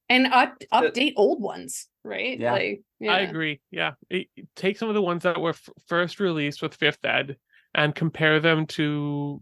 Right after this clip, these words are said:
Speaker 3: like, Tasha's Cauldron of Everything. Or
Speaker 2: Mm.
Speaker 3: Xan-, uh, are there ones in Xanathar's? I don't think
Speaker 2: Uh,
Speaker 3: any were
Speaker 2: yeah,
Speaker 3: released in
Speaker 2: there's
Speaker 3: Xan-
Speaker 2: s-, uh, yeah, no, there were race-specific ones released in,
Speaker 3: Oh, okay.
Speaker 2: uh, Xanathar's.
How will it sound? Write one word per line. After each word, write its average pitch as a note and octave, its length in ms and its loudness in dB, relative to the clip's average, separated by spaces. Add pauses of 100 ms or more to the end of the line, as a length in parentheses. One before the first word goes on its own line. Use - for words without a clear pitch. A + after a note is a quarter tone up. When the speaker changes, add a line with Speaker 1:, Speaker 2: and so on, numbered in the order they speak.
Speaker 3:
like, D#3+ 180 -2 (160)
Tasha's D3+ 520 -2
Cauldron C#3+ 380 0
of C#3 80 -2
Everything. C3 480 -6 (500)
Or D3 360 6
Speaker 2:
Mm. D#3 140 4 (120)
Speaker 3:
Xan-, D3 220 0 (140)
uh, D#3 280 0
are F3 100 0
there A#3 300 0
ones F#3+ 180 0
in D#3+ 100 -10
Xanathar's? F3+ 600 -10 (240)
I D#3 40 -6
don't E3+ 120 -4
think F#3+ 120 -2
Speaker 2:
Uh, E3 40 4
Speaker 3:
any D#3+ 100 0
were D#3 100 0
Speaker 2:
yeah, C#3+ 60 0
Speaker 3:
released D3+ 300 -4
in C#3+ 100 -12
Speaker 2:
there's C#3+ 160 -8
Speaker 3:
Xan- - 600 -10
Speaker 2:
s-, D3 80 6
uh, D#3+ 60 6
yeah, D#3+ 220 6
no, D#3 160 4
there D3+ 420 6
were D3 260 2
race-specific B2+ 800 -6
ones G#2 400 -6
released G#2+ 340 -10
in, E3+ 60 6
Speaker 3:
Oh, F3+ 180 6
okay. - 220 -2
Speaker 2:
uh, - 260 -18
Xanathar's. G2+ 460 -6